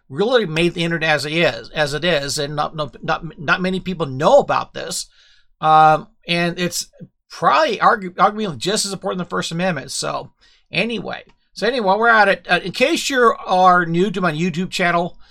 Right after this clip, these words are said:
um, or my, or my podcast show, I'm Dan Harley, and I've done, I have over twenty years of experience in internet marketing, in-, inter-, internet solution consulting, a lot more experience in programming, stuff like that, all the technology stuff. And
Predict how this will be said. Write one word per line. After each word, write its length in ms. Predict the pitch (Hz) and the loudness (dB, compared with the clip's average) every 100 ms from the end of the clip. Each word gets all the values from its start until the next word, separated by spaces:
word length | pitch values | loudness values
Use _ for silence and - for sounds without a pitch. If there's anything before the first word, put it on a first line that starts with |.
| - _ _ _ | -20 _ _ _
um, 480 | 160 160 156 156 147 - | 4 6 8 4 2 -8
or 220 | 165 165 | -2 -2
my, 220 | 147 - | -2 -6
or 80 | 165 | -4
my 120 | 160 | -2
podcast 480 | - 175 180 147 143 | 2 4 4 0 -4
show, 180 | - 135 | -4 -2
I'm 140 | 165 | -2
Dan 220 | 160 185 | 2 2
Harley, 440 | 160 165 220 269 - _ | 4 2 2 -2 -10 _
and 460 | 156 156 160 160 156 | -4 0 2 2 0
I've 280 | 151 156 151 | 0 0 0
done, 280 | 160 151 143 | -2 -2 -4
I 140 | 143 | -4
have 180 | 156 143 | -2 -2
over 160 | 151 147 | -4 -6
twenty 260 | - 156 | -8 -6
years 340 | 147 160 151 - | -6 -4 -6 -6
of 360 | - 139 123 | -4 -4 -4
experience 520 | - 131 - 151 156 - | -14 -12 -8 -6 -6 -10
in 80 | |
internet 340 | - 151 143 - | -10 -8 -8 -8
marketing, 480 | 139 143 147 143 135 - _ _ | -6 -6 -8 -10 -12 -18 _ _
in-, 100 | 165 156 | -10 -6
inter-, 260 | 170 165 - - - | -4 -4 -6 -14 -6
internet 300 | 170 170 - | -4 -4 -4
solution 340 | - 175 - | -2 -2 -2
consulting, 600 | 143 147 - 151 156 147 | -8 -8 -4 -4 -4 -8
a 40 | 139 _ _ _ 127 | -10 _ _ _ -4
lot 220 | 165 226 | 0 2
more 120 | 208 | 2
experience 380 | 165 - 180 - | 2 0 -4 -4
in 60 | 127 | -4
programming, 500 | 180 165 165 147 131 | -2 0 0 -2 -6
stuff 220 | - 139 | -8 -8
like 140 | 127 | -4
that, 180 | 143 143 | 0 0
all 160 | 135 139 | 0 -6
the 80 | |
technology 500 | - 135 135 135 127 | -8 -6 -4 -4 -4
stuff. 340 | 117 - 135 - _ - _ _ | -8 -4 -4 -4 _ -20 _ _
And 460 | 175 175 175 175 165 | -2 0 2 0 -2